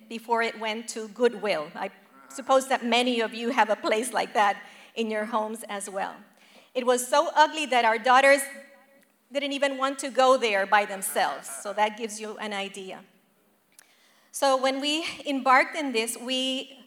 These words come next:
we didn't know what we were getting into. First of all, we had to demolish the old foundation. Then we had to dig deeper.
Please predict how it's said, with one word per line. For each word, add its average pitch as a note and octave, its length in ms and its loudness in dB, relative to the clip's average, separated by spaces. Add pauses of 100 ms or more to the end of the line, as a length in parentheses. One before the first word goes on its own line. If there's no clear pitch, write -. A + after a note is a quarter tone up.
(200)
we D4+ 160 -2
didn't E4+ 380 -4
know D4+ 160 4
what C#4+ 200 4
we C4 120 -6
were B3 120 2
getting A3 460 -2
into. F#3+ 360 -12 (880)
First D#4 280 4
of F4 140 0
all, B3+ 340 6
we C4 160 -2
had C4 360 0
to C4+ 100 -6
demolish A3+ 840 2
the A3+ 200 -8
old A3+ 360 0
foundation. G3+ 840 -6 (1000)
Then A#3 680 2
we B3 160 0
had C4 380 0
to B3+ 160 -12
dig B3 640 -2
deeper. B3+ 540 -6